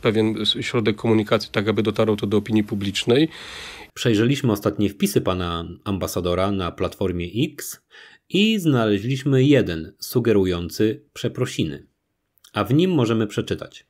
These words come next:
Speaker 2: „Na moim dzisiejszym spotkaniu w M S Z z wiceministrem spraw zagranicznych Andrzejem Szejną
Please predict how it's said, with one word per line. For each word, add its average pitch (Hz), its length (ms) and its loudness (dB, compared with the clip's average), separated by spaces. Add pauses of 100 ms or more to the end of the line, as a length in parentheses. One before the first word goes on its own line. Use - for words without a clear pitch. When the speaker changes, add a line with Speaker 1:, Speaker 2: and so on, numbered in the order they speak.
(800)
Speaker 2:
„Na 104 120 2
moim 151 280 4
dzisiejszym 160 420 0
spotkaniu 110 720 -2 (360)
w - 220 -18
M 120 160 2
S 107 100 2
Z 107 440 0
z 92 140 -8
wiceministrem 110 720 0
spraw 101 360 -2
zagranicznych 101 840 -2 (380)
Andrzejem 107 520 2
Szejną 104 560 0